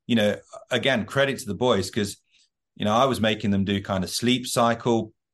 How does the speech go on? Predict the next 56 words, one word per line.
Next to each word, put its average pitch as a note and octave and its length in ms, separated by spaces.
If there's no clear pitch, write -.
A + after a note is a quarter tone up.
workout, A#2 560
you A2+ 80
know, G#2 120
basically A2+ 300
sort G#2+ 180
of G2 40
like, G#2 200
"Right, G#2 180
when A#2+ 220
are - 20
you A#2 100
gonna G#2+ 180
get G#2+ 260
your G#2 200
blocks A2 320
of G#2 80
sleep B2 300
next A2+ 240
week? C#3+ 260
Like, G2+ 160
what A2+ 160
are A2+ 40
you G#2+ 80
gonna G#2+ 160
commit B2+ 300
to? D3 180
Because G#2 400
we're G#2 180
in A2+ 140
it A2+ 120
for A#2 60
an A2 80
early A2 220
skate G#2+ 320
on G2+ 120
Tuesday B2+ 680
and F#2+ 80
we F#2+ 80
might G2+ 160
be F#2+ 80
doing G2 180
this C3 340
and G2+ 140
this B2 280
and G2+ 100
this." A#2 240
And, D3 320
like, - 200
you - 80
know, D3 140
they C3 160
all D#3+ 260
were B2 100
like, A2 240
"Yeah, A#2 200
yeah, A2 240